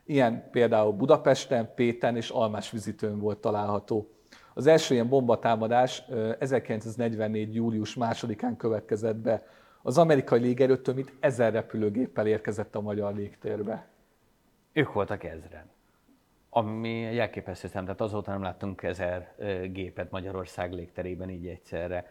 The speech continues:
Speaker 2: Hogyan, ö, lehetett velük bármilyen módon felvenni a harcot? Mi várta őket?
Speaker 1: Nos, ö, az amerikaiak a-,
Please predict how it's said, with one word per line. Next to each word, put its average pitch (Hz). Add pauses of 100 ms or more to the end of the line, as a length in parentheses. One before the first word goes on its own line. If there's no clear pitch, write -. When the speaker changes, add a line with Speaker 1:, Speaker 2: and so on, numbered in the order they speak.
(480)
Speaker 2:
Hogyan, 110
ö, 110 (500)
lehetett 117
velük 123
bármilyen 123
módon 123
felvenni 123
a 127
harcot? 113
Mi 131
várta 104
őket? 87 (1200)
Speaker 1:
Nos, - (160)
ö, 131 (1300)
az 135
amerikaiak 127
a-, 131